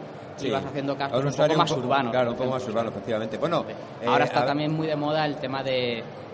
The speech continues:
Speaker 1: del café racer y tal, pues
Speaker 2: Sí.
Speaker 1: estamos haciendo,
Speaker 2: Sí,
Speaker 1: eh,
Speaker 2: es verdad.
Speaker 1: modelos para,
Speaker 2: Mm.
Speaker 1: para ese tipo de moto también.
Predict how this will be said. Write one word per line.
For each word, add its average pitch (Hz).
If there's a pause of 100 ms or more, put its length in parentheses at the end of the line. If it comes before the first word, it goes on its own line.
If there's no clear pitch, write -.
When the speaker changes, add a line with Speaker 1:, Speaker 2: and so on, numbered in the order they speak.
Speaker 1:
del 120
café -
racer 147
y 143
tal, 156
pues -
Speaker 2:
Sí. 135
Speaker 1:
estamos 127
haciendo, 135 (400)
Speaker 2:
Sí, -
Speaker 1:
eh, 135
Speaker 2:
es 131
verdad. 123
Speaker 1:
modelos 147
para, 113
Speaker 2:
Mm. 113
Speaker 1:
para 123
ese 131
tipo 113
de 104
moto 110
también. 107